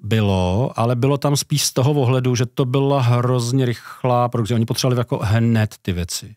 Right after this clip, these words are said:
jo. A myslím si, že ten trh, co se týče, teďka mluvím, jako ono to je vlastně producentsko,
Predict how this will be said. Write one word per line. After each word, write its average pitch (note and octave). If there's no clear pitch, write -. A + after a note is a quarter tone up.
jo. F#2
A -
myslím A#2+
si, D#3
že D3+
ten F3
trh, C3
co -
se C#3+
týče, C#3+
teďka C3+
mluvím, C#3
jako B2+
ono B2+
to C#3
je C#3+
vlastně C3
producentsko, C3